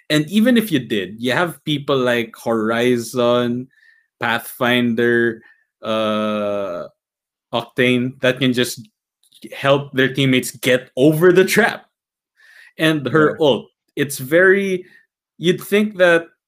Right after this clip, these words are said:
Speaker 1: uh, the regen rate on the shields is very fast. Not exactly. And in my opinion, it shouldn't be fast. It's fairly slow. It's, it's, it's meant to do what it's supposed to do. It's not meant to recover your shields. It's meant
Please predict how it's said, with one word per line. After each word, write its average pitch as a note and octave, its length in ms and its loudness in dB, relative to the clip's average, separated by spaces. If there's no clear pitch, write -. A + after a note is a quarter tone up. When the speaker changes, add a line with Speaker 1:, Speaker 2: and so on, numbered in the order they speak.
Speaker 1:
uh, C#3 200 2
the C3 120 0
regen C#3 380 0
rate C3+ 240 0
on B2+ 140 -2
the A#2 120 0
shields B2 520 -2
is G#2 80 -12
very A#2 180 0
fast. A2+ 400 -8
Not F3 180 -2
exactly. D3 600 -4
And A#2+ 360 -2
in C3 160 -4
my D3 100 0
opinion, C3+ 480 0
it B2 160 -4
shouldn't C3 340 0
be A2 120 0
fast. G#2+ 360 -6
It's D#3 200 -2
fairly G3 600 2
slow. A2+ 680 -6
It's, - 640 -4
it's, D#3 300 -4
it's D#3+ 220 -2
meant F#3 240 0
to D#3+ 80 2
do D3+ 160 2
what D3 120 4
it's C#3+ 100 -2
supposed C3+ 320 -4
to - 60 -18
do. C#3 160 -2
It's A2+ 200 -8
not F#3 260 -2
meant D#3 280 0
to C#3 100 0
recover B2+ 440 -2
your G#2+ 200 0
shields. G#2+ 600 -6
It's C#3+ 240 -10
meant D#3+ 340 -2